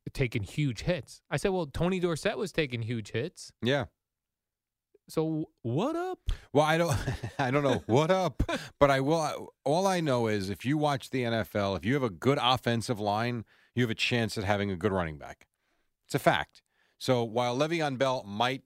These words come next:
Speaker 2: touch the ball five million times a season, and you're right, that might be a little different than some running backs 'cause he's a good pass receiving running back, might be a good blocking running back. In terms of running the football,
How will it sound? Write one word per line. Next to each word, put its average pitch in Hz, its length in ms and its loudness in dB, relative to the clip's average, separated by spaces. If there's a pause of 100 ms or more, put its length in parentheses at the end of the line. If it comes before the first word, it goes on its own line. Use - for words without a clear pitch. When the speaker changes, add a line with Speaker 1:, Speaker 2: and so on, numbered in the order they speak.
Speaker 2:
touch - 300 -6
the 113 80 -2
ball 110 320 0
five 101 440 -2
million 117 440 -2
times 104 340 -4
a 90 40 -10
season, 123 420 -4
and 107 60 -6
you're 123 120 -4
right, 151 260 0
that 123 140 -2
might 120 140 -2
be 127 80 -2
a 117 60 0
little 107 140 -2
different 104 360 -6 (120)
than 110 140 -6
some 180 320 0
running 98 180 0
backs 92 300 -2
'cause 95 140 -8
he's 92 160 -6
a 90 40 -4
good 98 280 -2
pass 113 340 -2
receiving 104 400 -4
running 104 240 -2
back, 101 260 2 (320)
might 107 180 -4
be 107 100 -4
a 95 60 -2
good 87 200 -8
blocking 117 400 0
running 107 260 -2
back. 101 200 0
In 101 80 -8
terms 147 220 0
of 90 140 -6
running 127 220 2
the 117 80 -4
football, 98 500 -2